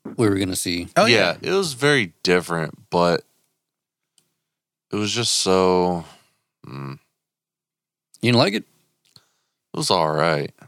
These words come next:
Speaker 3: I don't know. It, it just
Speaker 1: I don't know. I'm just a big fan of whenever Marvel does something that's not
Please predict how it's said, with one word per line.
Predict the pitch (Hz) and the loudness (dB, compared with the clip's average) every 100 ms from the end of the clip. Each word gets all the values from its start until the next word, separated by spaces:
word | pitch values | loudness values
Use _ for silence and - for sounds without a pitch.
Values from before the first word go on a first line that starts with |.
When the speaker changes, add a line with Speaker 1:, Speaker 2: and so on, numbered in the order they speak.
| _ _ _ _ _ _ _ _ _ | _ _ _ _ _ _ _ _ _
Speaker 3:
I | - | -6
don't | 76 | -4
know. | 76 67 87 | -4 -2 0
It, | 110 104 | 0 0
it | |
just | 120 147 - - - - _ _ _ _ _ _ _ _ _ _ _ _ _ _ _ _ _ - - - _ _ _ _ _ _ _ _ _ _ _ _ _ _ _ _ _ _ _ _ _ _ _ - | 0 -2 -2 -4 -8 -12 _ _ _ _ _ _ _ _ _ _ _ _ _ _ _ _ _ -20 -20 -20 _ _ _ _ _ _ _ _ _ _ _ _ _ _ _ _ _ _ _ _ _ _ _ -2
Speaker 1:
I | 135 | 0
don't | |
know. | 104 | 2
I'm | 131 | 2
just | 175 - | 2 0
a | |
big | 107 98 | -2 0
fan | 110 101 | 0 2
of | 98 95 | 0 0
whenever | 98 92 95 90 - _ _ _ _ _ _ | 0 2 0 -2 -6 _ _ _ _ _ _
Marvel | 98 104 104 104 | 2 2 4 2
does | 101 98 90 - | 0 0 -4 -12
something | - 117 104 101 | -2 -2 0 0
that's | 95 90 | 0 0
not | 101 98 92 | 2 2 0